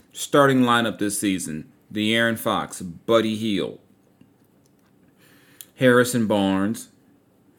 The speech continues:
Marvin Bagley the third, and Richaun Holmes. Of that starting lineup, only two of those, uh, the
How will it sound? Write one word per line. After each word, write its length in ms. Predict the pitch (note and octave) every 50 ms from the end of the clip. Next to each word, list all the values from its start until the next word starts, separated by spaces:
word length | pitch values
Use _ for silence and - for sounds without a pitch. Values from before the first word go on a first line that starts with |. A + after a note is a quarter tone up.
| _ _ _ _ -
Marvin 440 | G2+ G#2 G#2 G#2+ G#2+ G#2+ A#2 A2+ G2+
Bagley 360 | A#2 G#2+ G#2 G2+ G2+ G#2 G2+
the 80 | G2+
third, 580 | G2 - G#2+ G#2 G2+ G2+ G2+ G2+ G2+ G2+ G2 -
and 300 | - G2 F#2 F2+ F2 F2
Richaun 480 | F2+ F2 - - G2+ F#2+ F#2 F2+ F#2+ G2
Holmes. 420 | F2 D2 - - - - - - _ _ _ _ - _ _ _ _ _ _ _ _ _ _ _ _ _ _ _ _ _ _ _ _ _ _ -
Of 260 | B2+ C3+ E3 F#3+ F3 D#3
that 220 | D3+ C#3+ C#3 C3+
starting 480 | - - - D3+ C#3 C3 B2+ A#2+ A#2 A#2
lineup, 560 | A2+ A2+ A2+ A2+ A2 G2+ F2+ E2 D#2+ - - _ _ _ _ _ _ _ _ _ _ _ -
only 380 | D3+ D#3+ F3+ F#3+ F3+ D#3 B2+
two 420 | C3 - - - - A3+ A3 G3 E3+
of 140 | D#3+ C#3 C3
those, 480 | C3+ C3 C3 B2+ B2 A#2+ A2+ A#2 -
uh, 640 | - F2+ G#2+ A2 A2 A2 G#2+ G#2 G#2 G#2+ G2 - - _ _ _ _ _ _ _ _ _ _ _ -
the 340 | - A2+ A2 G#2+ G#2 G2+ G2+